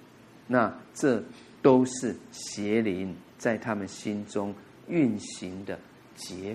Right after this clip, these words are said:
果所产生的，啊，所产生的。所以三节下半节说：“本为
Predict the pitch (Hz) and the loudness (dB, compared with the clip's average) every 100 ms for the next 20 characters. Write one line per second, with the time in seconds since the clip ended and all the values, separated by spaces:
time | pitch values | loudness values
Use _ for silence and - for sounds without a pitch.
0 | - 90 - - - - - - - - | -8 -10 -10 -20 -20 -20 -20 -20 -20 -20
1 | - 87 87 - - 71 - - 85 82 | -16 -14 -14 -14 -14 -14 -14 -16 -14 -14
2 | 82 73 - - - - - - - - | -16 -20 -20 -20 -20 -20 -20 -20 -20 -18
3 | - - - - - - - - 87 87 | -18 -20 -20 -20 -20 -20 -20 -16 -10 -10
4 | - 87 - - - 82 82 - - - | -8 -8 -8 -12 -12 -12 -16 -18 -20 -20
5 | - - - - - - 147 143 107 - | -20 -20 -20 -20 -14 2 6 6 4 -4
6 | - - - - - - - - - 151 | -18 -20 -20 -20 -20 -20 -20 -12 4 4
7 | 156 127 123 151 139 131 113 104 101 110 | 6 6 6 6 8 6 6 0 0 0
8 | 110 - 117 113 113 113 120 | 0 6 6 8 6 6 4